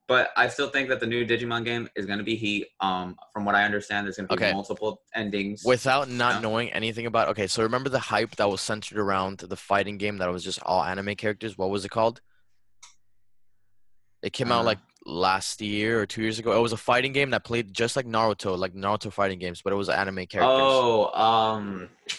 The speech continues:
Speaker 1: Jump Force.
Speaker 2: Jump Force. Everyone was hyped up for Jump Force.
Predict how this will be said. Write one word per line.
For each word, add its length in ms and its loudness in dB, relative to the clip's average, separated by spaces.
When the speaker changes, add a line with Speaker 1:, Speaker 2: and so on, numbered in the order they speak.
Speaker 1:
Jump 260 0
Force. 540 -4
Speaker 2:
Jump 280 0
Force. 500 -2
Everyone 460 2
was 160 0
hyped 340 2
up 120 4
for 160 -8
Jump 260 0
Force. 480 0